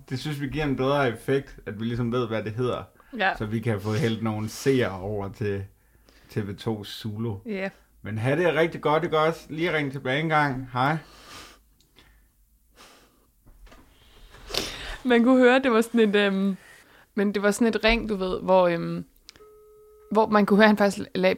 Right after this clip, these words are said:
Speaker 2: på. Altså, han havde set, du ringede.
Speaker 1: Nå, var det det?
Speaker 2: Ja, det var sådan en telefonsvarer.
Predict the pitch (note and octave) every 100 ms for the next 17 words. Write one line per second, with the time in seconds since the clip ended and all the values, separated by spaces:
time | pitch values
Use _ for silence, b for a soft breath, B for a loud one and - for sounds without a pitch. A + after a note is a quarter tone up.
0 | - - A3 - _ - F#3+ F#3 G3+ G#3+
1 | A3 A3 G3 F3 F3 F#3 F3+ - _ _
2 | _ _ _ _ _ - C#3+ E3 F#3+ G3+
3 | F3+ G3+ G3+ G#3 G3+ A#3 G#3+ G3+ G3+ -
4 | E3+